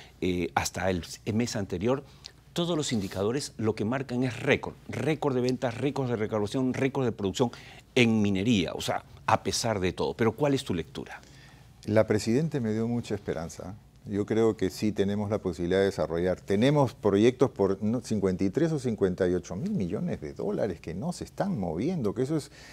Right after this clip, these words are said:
Speaker 2: esos pueden ser cuatro, cinco, seis puntos al Producto Bruto Interno del Perú, y eso es reducir pobreza. No podemos dejar de hacer eso, pero,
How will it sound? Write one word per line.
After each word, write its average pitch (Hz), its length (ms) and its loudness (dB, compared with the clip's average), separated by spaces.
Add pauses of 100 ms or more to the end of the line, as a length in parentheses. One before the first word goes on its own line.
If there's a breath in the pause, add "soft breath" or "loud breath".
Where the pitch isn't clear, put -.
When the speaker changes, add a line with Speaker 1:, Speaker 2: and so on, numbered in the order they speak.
(180 loud breath)
Speaker 2:
esos 151 220 2
pueden 160 220 2
ser 160 160 2
cuatro, 135 360 0
cinco, 156 440 2
seis 160 200 0
puntos 160 460 0
al 90 120 2
Producto 113 340 2
Bruto 123 200 -2
Interno 123 380 0
del 113 80 -2
Perú, 104 420 4 (240 loud breath)
y 110 200 8
eso 135 280 6
es 135 120 6
reducir 117 400 4
pobreza. 110 600 4 (260 soft breath)
No 143 180 2
podemos 143 480 4
dejar 123 300 2
de 104 120 6
hacer 104 220 4
eso, 95 260 4
pero, 104 380 8